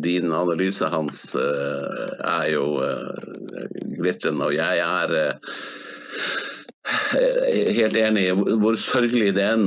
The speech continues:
eh, den er å høre det, men det er, det er, jeg, jeg er redd, jeg er redd for at, eh, at, eh,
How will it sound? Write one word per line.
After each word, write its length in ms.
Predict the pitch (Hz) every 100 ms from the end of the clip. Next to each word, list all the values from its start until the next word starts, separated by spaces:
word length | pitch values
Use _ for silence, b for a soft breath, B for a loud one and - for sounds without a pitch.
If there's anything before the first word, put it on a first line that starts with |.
| 87
eh, 460 | 85 85 82 80 92
den 220 | 98 101
er 160 | 98 98
å 60 |
høre 240 | 110 113 82
det, 80 | 78
men 140 | 85
det 100 | 92
er, 200 | 101 98 90
det 80 | 95
er, 400 | 92 104 101 98
jeg, 240 | 85 92
jeg 140 | 90 95
er 80 | 98
redd, 180 | 110 104 - - 85
jeg 140 | 92
er 220 | 92 95 95
redd 220 | 98 98
for 160 | 101 80
at, 320 | 76 - 80
eh, 480 | 76 76 73 73 - 78
at, 260 | 69 - 71
eh, 460 | 71 71 69 65